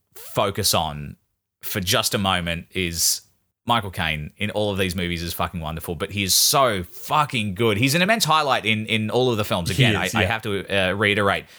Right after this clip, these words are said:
Speaker 1: but I love his performance in this one. I love getting to see him given so much to do emotionally
Speaker 2: Yeah.
Speaker 1: in this role. Um, their dynamic is, is always great, but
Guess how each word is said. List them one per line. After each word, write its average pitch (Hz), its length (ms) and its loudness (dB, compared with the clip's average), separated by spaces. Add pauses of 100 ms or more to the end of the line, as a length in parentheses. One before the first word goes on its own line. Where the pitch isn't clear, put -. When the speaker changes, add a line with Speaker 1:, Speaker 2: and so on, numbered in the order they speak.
(140)
Speaker 1:
but 110 180 0
I 98 220 0
love 107 640 0
his 104 140 -2
performance 92 480 -2
in 92 100 -2
this 87 180 -2
one. 85 260 -2 (280)
I 90 100 -2
love 104 380 0
getting 104 220 0
to 98 60 -2
see 98 240 0
him 90 340 -2 (340)
given 101 260 0
so 104 240 4
much 101 220 0
to 113 80 -2
do 98 220 2
emotionally 90 600 0
Speaker 2:
Yeah. 92 180 2 (320)
Speaker 1:
in 92 180 0
this 92 220 2
role. 90 500 2 (340)
Um, 80 480 -2
their 101 120 2
dynamic 95 540 0
is, 90 220 0
is 90 160 -4
always 92 320 2
great, 92 400 -2
but - 340 0